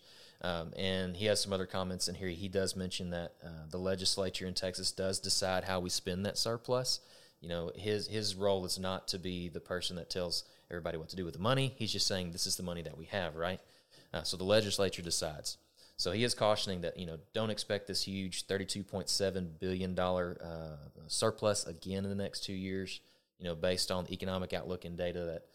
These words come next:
for the next couple of years, which there's a lot of companies that put those together. Please go look at 'em. Be, be a bit conservative, I think, is my interpretation of that. Spend it wisely, and then, uh, position ourselves well in Texas. Uh, I've heard, uh,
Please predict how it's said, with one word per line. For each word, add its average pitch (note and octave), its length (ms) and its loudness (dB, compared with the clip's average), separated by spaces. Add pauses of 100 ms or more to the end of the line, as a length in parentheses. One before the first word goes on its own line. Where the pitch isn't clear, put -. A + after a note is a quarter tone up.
(320)
for F#2 60 -10
the F2+ 80 -2
next F2+ 180 0
couple F#2 260 -2
of F2 80 -4
years, E2+ 220 -6
which - 260 -6
there's G2 220 -2
a - 20 0
lot F2+ 220 2
of F2 60 -8
companies F2 420 -2
that F2 120 -8
put F#2 160 -4
those D#2+ 160 -6
together. A2 360 2
Please F#2+ 260 -4
go - 80 -6
look G2 240 -2
at F#2+ 140 2
'em. F#2 120 -4 (320)
Be, G#2 380 -2
be A#2 140 -2
a G2+ 60 2
bit F#2 220 -2
conservative, F2+ 520 0
I E2+ 80 2
think, E2+ 240 -8
is E2+ 120 -6
my E2+ 140 -6
interpretation E2 640 -8
of D#2+ 80 -10
that. E2 260 -6 (240)
Spend G#2 300 2
it G2+ 100 0
wisely, F2 560 0 (300)
and F2+ 180 -2
then, F2 360 0
uh, D#2+ 240 -6
position F#2+ 480 0
ourselves E2+ 520 0
well E2+ 340 0
in E2 160 -8
Texas. F2+ 540 -4 (360)
Uh, D#2+ 320 -4
I've F2+ 140 -4
heard, F2+ 400 0 (120)
uh, E2 140 -8